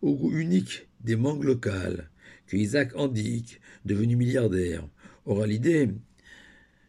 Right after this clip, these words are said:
de baptiser sa marque de vêtements Mango.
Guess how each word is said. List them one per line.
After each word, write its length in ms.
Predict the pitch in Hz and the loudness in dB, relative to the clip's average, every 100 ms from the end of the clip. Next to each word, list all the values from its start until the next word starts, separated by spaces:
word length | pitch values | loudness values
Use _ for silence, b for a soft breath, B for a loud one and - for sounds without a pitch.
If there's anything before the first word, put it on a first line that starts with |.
| B _ | B _
de 180 | - 117 | -4 0
baptiser 720 | 110 117 107 131 143 127 120 - | 2 0 0 4 4 4 0 -4
sa 180 | - | -2
marque 160 | 110 113 | 2 2
de 40 | |
vêtements 600 | 107 113 120 131 123 120 - _ | 4 2 0 0 0 -2 -6 _
Mango. 580 | 110 113 123 104 92 80 | -2 2 2 2 -2 -2